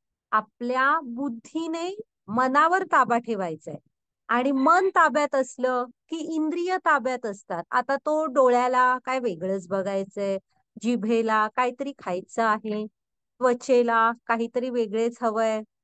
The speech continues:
अ, नाकाला कुठेतरी वास येतोय खाण्यापिण्याचा, तिकडे तो उडत निघालाय. हम्म, असं. तर, अ, तसं आपण नाही,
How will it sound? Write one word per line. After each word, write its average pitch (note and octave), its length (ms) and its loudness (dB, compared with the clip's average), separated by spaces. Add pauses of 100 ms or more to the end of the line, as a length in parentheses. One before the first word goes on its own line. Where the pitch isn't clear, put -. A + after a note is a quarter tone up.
(320)
अ, A3+ 80 -4 (320)
नाकाला A#3+ 840 0
कुठेतरी A#3+ 400 -8
वास A3+ 340 0
येतोय A#3 320 -4 (120)
खाण्यापिण्याचा, A3 840 -4
तिकडे A3 340 -2
तो A3+ 200 -2
उडत A3 340 0
निघालाय. G#3+ 560 -2 (680)
हम्म, D4+ 200 -2 (320)
असं. C4+ 540 2 (840)
तर, C#4+ 340 0 (180)
अ, A#3+ 420 0 (1080)
तसं C#4 260 -2
आपण D4 460 0
नाही, A#3 180 -4